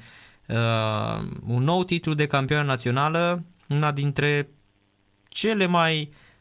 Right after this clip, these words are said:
mari, uh, um, scrimere pe care a avut-o vreodată România. Și exact ce vorbeam mai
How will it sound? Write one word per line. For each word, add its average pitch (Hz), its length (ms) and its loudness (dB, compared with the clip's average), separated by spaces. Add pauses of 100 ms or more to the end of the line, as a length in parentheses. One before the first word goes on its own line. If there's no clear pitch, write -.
mari, 135 580 4
uh, 117 420 0 (500)
um, 117 800 -2
scrimere 143 460 0
pe 135 120 0
care 123 520 0
a 117 160 2
avut-o 120 460 0
vreodată 117 380 0
România. 110 380 0
Și 113 140 -4
exact 131 220 0
ce 147 100 -2
vorbeam 131 380 0
mai 131 240 0